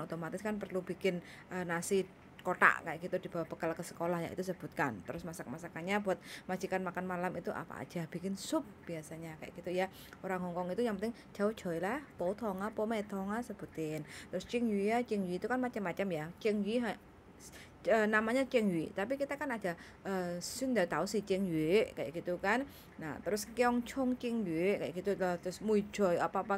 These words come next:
kayak gitu ya, Jing Yu kayak gitu. Jadi sebutkan kayak gitu. Terus ke pasar, terus, eh, antar jemput anak sekolah kayak gitu kan. Terus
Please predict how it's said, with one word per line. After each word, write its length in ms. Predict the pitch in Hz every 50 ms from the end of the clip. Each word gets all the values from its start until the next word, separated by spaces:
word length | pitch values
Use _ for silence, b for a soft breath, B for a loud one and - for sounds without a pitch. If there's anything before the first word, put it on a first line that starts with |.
| 196 175
kayak 80 | 165 175 190
gitu 80 | 185 190 185
ya, 160 | 202 214 208 B B B B B
Jing 160 | 240 233 233
Yu 400 | 220 190 175 175 190 214 190 -
kayak 160 | 170 127 -
gitu. 240 | 165 - 214 233 294
Jadi 80 | 381 330 -
sebutkan 480 | - - - 208 208 208 - 151 139 139 147 - - - - - - - - 180
kayak 160 | 147 135 170
gitu. 160 | - 170 165
Terus 240 | - 156 165 165 -
ke 360 | - - - - - - - -
pasar, 560 | 131 - - - 208 214 220 226 226 220 214 220 226 - -
terus, 520 | - 143 156 170 170 - - - - - B B B B B -
eh, 520 | - 165 165 165 170 170 170 170 170 -
antar 160 | - 175 185 170
jemput 200 | 185 165 175 -
anak 200 | 147 165 156 170
sekolah 720 | - - 196 196 208 220 226 233 233 226 226 226 233 233 233
kayak 280 | 226 180 117 160 175
gitu 80 | 175 180 -
kan. 120 | 240 240
Terus 200 | 208 196 202 202